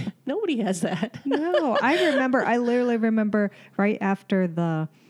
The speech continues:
Speaker 2: iPad came out,
Speaker 1: Mm-hmm.
Speaker 2: someone called and asked us if we had somebody who could develop iPad apps. And we're like, "Um, that was announced, like, yesterday."
Speaker 1: Right.
Speaker 2: But I bet the people who have already been developing apps for iPhones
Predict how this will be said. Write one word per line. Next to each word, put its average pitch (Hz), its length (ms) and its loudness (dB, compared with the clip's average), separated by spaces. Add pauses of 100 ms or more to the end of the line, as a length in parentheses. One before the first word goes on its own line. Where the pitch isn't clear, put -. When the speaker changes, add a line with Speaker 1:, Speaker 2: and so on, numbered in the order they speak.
(360)
Speaker 2:
iPad 180 760 -2
came 226 280 0
out, 226 240 0
Speaker 1:
Mm-hmm. 208 340 2
Speaker 2:
someone 190 400 0
called 180 340 -2
and 180 200 0
asked 165 320 -4
us 175 300 -4
if - 220 -6
we 175 140 -2
had 180 260 -4
somebody 170 340 -2
who 175 120 -2
could 170 180 -4
develop 170 360 -4
iPad 196 440 -6
apps. 233 300 -6
And 208 80 -2
we're 208 80 0
like, 208 160 -2 (760)
"Um, 226 320 0
that 285 120 0
was 359 160 -2
announced, 202 400 -2
like, 175 200 -8
yesterday." 170 640 -6
Speaker 1:
Right. 175 400 2
Speaker 2:
But 240 180 0
I 220 140 0
bet 247 340 -2
the 233 100 -2
people 208 380 -2
who 214 180 0
have 202 200 0
already 202 240 0
been 190 160 0
developing 190 560 0
apps - 340 -6
for 190 120 -2
iPhones 214 920 0